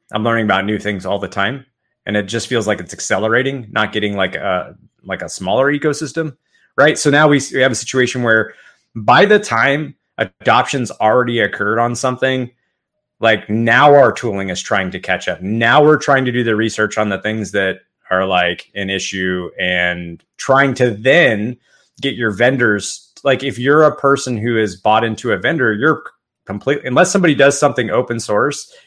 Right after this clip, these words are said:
you're completely reliant on them catching up to this new technology that's been adopted and writing rules for it and supporting it.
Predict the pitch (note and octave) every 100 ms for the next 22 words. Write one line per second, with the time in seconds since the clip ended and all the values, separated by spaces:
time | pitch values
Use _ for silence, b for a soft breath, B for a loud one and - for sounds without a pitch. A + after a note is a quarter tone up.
0 | - C#3+ D#3 - C#3 C3+ A#2+ A2 A2 A2+
1 | G2+ F#2+ G#2 G2+ E2+ _ - C3+ C#3 A#2+
2 | A#2 A2+ - F#2+ G2+ A2 G#2+ G#2 - A2+
3 | A2 F#2+ F#2 - F#2 F2 F#2+ F#2 F#2 F2+
4 | F#2 F#2+ G#2 G#2 F#2+ F2+ G#2 F#2 - F#2+
5 | F2 - - G#2+ A2 G2 D#2+ D2